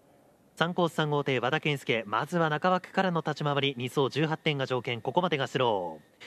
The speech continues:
四コース四号艇武井隆は二走十三点、五コース五号艇河野聡は二走十二点、そして大外六コース六号艇地元の松井光也は昨日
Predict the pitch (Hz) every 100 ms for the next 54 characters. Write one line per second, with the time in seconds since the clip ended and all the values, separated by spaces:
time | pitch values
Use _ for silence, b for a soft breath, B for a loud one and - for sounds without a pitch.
0 | B B B _ 135 180 202 196 175 165
1 | 160 156 139 135 139 190 185 180 165 131
2 | 113 117 - 160 120 - 151 151 147 135
3 | 123 82 80 b b - 147 147 185 160
4 | 151 147 135 135 127 208 196 170 180 -
5 | 143 156 117 113 - 139 175 - 151 156
6 | 127 - - - - B B - 120 -
7 | 135 - 113 123 123 113 113 - 123 123
8 | 123 - 135 131 123 117 135 135 131 123
9 | - 170 147 165 139 117 98 - B -
10 | -